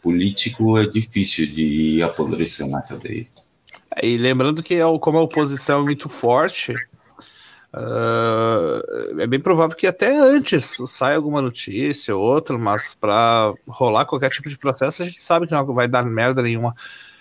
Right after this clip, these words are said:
Speaker 2: Eu quero perguntar pro pessoal do chat aí, como é que está a minha voz? Tá dando aquela interferência aí nesse momento? Ou simplesmente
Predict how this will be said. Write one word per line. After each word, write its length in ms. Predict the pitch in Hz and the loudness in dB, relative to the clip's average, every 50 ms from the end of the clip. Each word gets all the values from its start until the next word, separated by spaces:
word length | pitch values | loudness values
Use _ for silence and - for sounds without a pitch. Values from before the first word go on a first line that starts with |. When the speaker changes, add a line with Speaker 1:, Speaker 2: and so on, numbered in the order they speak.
| _ _ - | _ _ 2
Speaker 2:
Eu 100 | 170 165 | 4 4
quero 220 | - 214 240 240 | 6 4 4 4
perguntar 340 | 240 247 220 202 165 214 185 | 2 -2 -2 0 0 -2 -2
pro 120 | - - | -2 0
pessoal 380 | - 214 202 - - 208 196 190 | 0 0 0 2 2 2 2 2
do 160 | 165 190 196 | 2 2 0
chat 580 | 170 - - - - 147 160 185 175 - - 160 | 2 0 2 2 4 4 4 2 2 2 2 2
aí, 420 | 127 120 123 127 131 170 190 185 - - - - 123 131 139 | 4 4 4 4 4 4 2 0 -4 -20 -16 -12 -6 0 2
como 400 | 165 180 196 208 202 196 180 170 | 4 4 4 4 4 4 6 6
é 160 | 165 180 185 | 6 4 4
que 140 | 185 - 196 | 2 -2 -6
está 320 | 180 - - - 151 151 | -8 -6 -2 0 2 2
a 40 | 160 | 2
minha 240 | 156 160 160 170 170 | 2 2 2 2 2
voz? 540 | 156 127 131 127 131 131 120 113 - - - | 0 2 2 4 4 4 4 2 0 -2 -2
Tá 140 | 185 196 220 | 0 0 2
dando 240 | 180 208 220 214 226 | 2 2 2 2 2
aquela 420 | 208 170 - 165 160 156 160 165 | 0 2 2 0 2 2 2 0
interferência 960 | 160 160 - - 165 156 147 - - 113 101 104 120 147 170 165 - - 98 | 0 -2 0 0 0 0 0 0 -2 0 0 0 0 -2 -2 -4 -4 -4 -2
aí 440 | 101 120 156 202 233 240 214 147 - | 0 0 0 0 0 0 -2 -2 -2
nesse 260 | 123 147 147 - - 139 | -2 -4 -4 -4 -4 -6
momento? 1000 | 123 120 110 101 101 117 151 180 196 202 202 202 196 175 - - 196 190 175 _ _ _ - - - - | -4 -4 -4 -2 -2 -2 0 0 0 0 -2 -2 -4 -6 -2 0 0 0 -2 _ _ _ -20 -14 -4 0
Ou 420 | - 151 160 165 175 175 170 170 | 2 4 6 6 6 6 6 6
simplesmente 1600 | 160 - - 180 170 - 175 170 156 143 147 147 143 143 151 151 - - - 156 143 135 131 127 123 117 120 120 110 101 92 78 | 4 2 -2 -2 -2 0 2 0 0 0 0 0 0 0 0 -2 -2 -4 -2 0 2 2 2 2 2 2 2 2 0 0 -2 -6